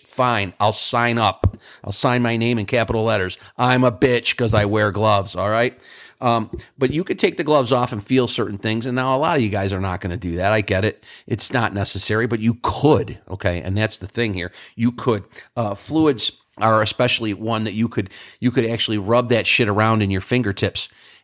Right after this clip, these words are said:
and feel if there's something going on. I know that, uh, in the past, we've,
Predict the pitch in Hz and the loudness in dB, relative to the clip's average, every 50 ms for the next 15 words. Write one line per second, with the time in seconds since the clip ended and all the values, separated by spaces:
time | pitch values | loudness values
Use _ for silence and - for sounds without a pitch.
0 | _ - 127 110 98 - - 135 139 131 123 117 - 107 104 - - 127 110 104 | _ 0 0 0 2 2 2 4 4 4 2 0 0 -2 -2 0 0 -2 -2 -2
1 | 110 101 98 101 98 101 95 95 104 107 98 87 82 85 87 90 92 95 95 92 | -2 -4 -4 -4 -6 -6 -4 -4 -2 -2 -2 -2 -4 -6 -6 -4 -4 -4 -4 -4
2 | 104 87 - - 107 92 95 - 104 101 98 92 - - 113 104 104 98 98 - | -4 -6 -4 -2 -2 -2 -2 -2 -2 -2 -4 -4 -4 -2 2 2 4 4 2 0
3 | - - - - - - - - - _ - 117 120 113 104 - | -4 -10 -14 -20 -20 -20 -20 -20 -20 _ -2 2 2 2 0 -2